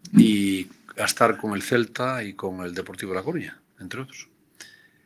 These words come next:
Y yo valoré positivamente eso. ¿Y por qué lo valoré positivamente? Porque hay que tener un poco de, de, de memoria en esto, en relación a que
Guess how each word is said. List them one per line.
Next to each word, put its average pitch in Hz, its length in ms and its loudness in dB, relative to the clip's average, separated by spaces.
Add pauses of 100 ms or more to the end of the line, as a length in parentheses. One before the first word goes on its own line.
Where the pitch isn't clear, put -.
(280)
Y 120 200 2
yo 143 460 8
valoré 113 360 8
positivamente 95 640 2
eso. - 160 -8 (1000)
¿Y 113 120 0
por 123 240 6
qué 147 140 6
lo 131 100 8
valoré 127 280 8
positivamente? 120 640 0 (600)
Porque 120 260 6
hay 156 40 8
que 151 60 8
tener 131 180 8
un 104 80 4
poco 98 480 2
de, 90 300 0
de, 87 200 -2
de 82 140 -8
memoria 117 460 2
en 123 100 2
esto, 139 460 -2
en 107 80 -4
relación 98 340 -4
a 95 60 -6
que 98 260 -6